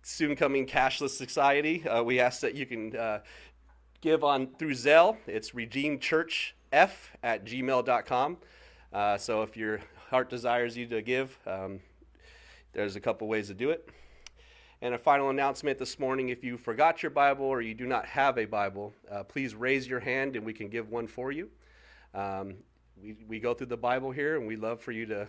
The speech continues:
to go through with us and take notes. We encourage that. Um, so if anybody needs a Bible, just raise your hand and we can get one for you. Um, if not, we'll go ahead and close in prayer. Heavenly Father, we thank you so much for this day. We thank you for everyone here and those watching online.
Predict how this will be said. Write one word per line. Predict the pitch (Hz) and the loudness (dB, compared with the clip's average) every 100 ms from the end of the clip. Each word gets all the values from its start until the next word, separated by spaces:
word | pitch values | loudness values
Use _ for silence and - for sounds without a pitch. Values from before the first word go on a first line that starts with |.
| - - | -12 -18
to | 117 | -8
go | 113 117 | -4 -4
through | 131 117 | -4 -8
with | 120 120 | -6 -4
us | 131 131 | -6 -6
and | 104 | -8
take | 127 - | -8 -6
notes. | 123 135 - | -6 -6 -8
We | 113 | -10
encourage | 104 - 113 117 | -10 -4 -4 -4
that. | 131 139 - _ - - - _ | -8 -8 -12 _ -20 -20 -20 _
Um, | 95 101 101 | -2 -2 -2
so | - 101 | -4 -4
if | 127 | -2
anybody | 131 127 123 | -2 -2 -2
needs | 127 123 | -2 -4
a | |
Bible, | 117 131 139 | 0 2 2
just | 123 107 120 | -2 -6 -2
raise | 117 | -2
your | 113 | -2
hand | 104 117 | -2 -2
and | 117 | -4
we | 110 | -6
can | 113 | -4
get | 117 | -4
one | 123 123 | -4 -6
for | - 127 | -6 -6
you. | 147 185 - _ _ - - - - - | -6 -10 -18 _ _ -20 -20 -20 -18 -8
Um, | 98 98 110 | -6 -6 -8
if | 113 | -6
not, | 131 127 | -2 -2
we'll | 120 | -4
go | 117 117 | -4 -2
ahead | 120 | -2
and | 117 | -4
close | 120 110 | -4 -4
in | 107 | -8
prayer. | 123 98 82 - - _ _ | -6 -6 -6 -12 -20 _ _
Heavenly | 131 123 127 | -2 -2 -2
Father, | 123 131 135 156 156 | 2 4 4 2 -6
we | 98 | -14
thank | 98 120 | -10 -10
you | 107 | -8
so | - 113 | -8 -6
much | 113 - | -6 -8
for | 101 | -10
this | 101 | -8
day. | 98 120 | -2 0
We | 120 107 | 0 -6
thank | 117 104 | -10 -10
you | |
for | 98 113 | -10 -4
everyone | 123 131 127 123 | -2 -2 -4 -6
here | 127 147 156 170 - - - _ | -4 -4 -4 -8 -18 -20 -20 _
and | 101 107 | -6 0
those | 120 113 | 0 2
watching | 117 120 117 113 | 0 0 -2 -6
online. | 104 110 135 156 | -4 -2 -2 -2